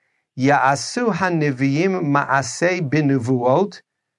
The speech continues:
k'ma'amar Yirmiyahu shetziva levaruch vayakich alotcha likrot divrei hasefer hazeh,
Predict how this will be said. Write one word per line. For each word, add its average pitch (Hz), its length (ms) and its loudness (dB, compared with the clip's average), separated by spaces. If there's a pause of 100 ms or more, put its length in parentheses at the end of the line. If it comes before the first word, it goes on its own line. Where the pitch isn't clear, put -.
(880)
k'ma'amar 143 840 2
Yirmiyahu 147 720 2
shetziva 139 720 -2
levaruch 151 580 0
vayakich 147 560 0
alotcha 127 680 0
likrot 147 380 0
divrei 131 360 -2
hasefer 131 500 -4
hazeh, 135 360 0